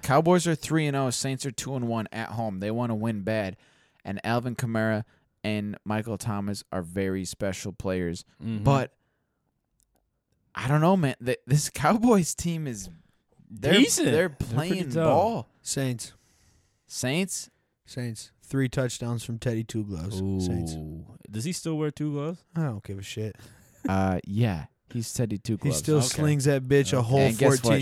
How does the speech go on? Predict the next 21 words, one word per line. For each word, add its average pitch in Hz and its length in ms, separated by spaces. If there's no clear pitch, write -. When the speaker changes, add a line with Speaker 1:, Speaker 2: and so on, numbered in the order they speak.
Speaker 3:
yards 139 300
Speaker 1:
Sean? 131 220
Speaker 3:
downfield. 143 460
Speaker 1:
<laughs> - 20
I'm 135 200
going 135 240
with 127 140
the 110 80
Saints. 113 440
Speaker 2:
Seven 107 160
and - 0
a 104 420
half. - 140
<laughs> - 80
You 143 140
going 175 180
with 170 100
the 156 80
Saints? 170 320
All 139 140
right. 113 200